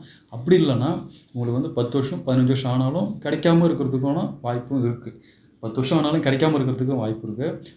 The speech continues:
அதனால இந்த விஷயத்துல வந்து நீங்க வந்து ரொம்ப முக்கியமா பார்த்து எந்தெந்த டிபார்ட்மெண்ட் கரெக்டா இருக்கும் அப்படின்னு சொல்லிட்டு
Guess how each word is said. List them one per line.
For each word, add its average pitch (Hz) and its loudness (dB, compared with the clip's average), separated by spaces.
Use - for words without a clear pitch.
அதனால 117 -4
இந்த 165 2
விஷயத்துல 185 4
வந்து 143 4
நீங்க 135 2
வந்து 131 0
ரொம்ப 117 0
முக்கியமா 147 0
பார்த்து 131 2
எந்தெந்த 131 0
டிபார்ட்மெண்ட் 120 0
கரெக்டா 117 2
இருக்கும் 120 0
அப்படின்னு 110 -4
சொல்லிட்டு 113 -8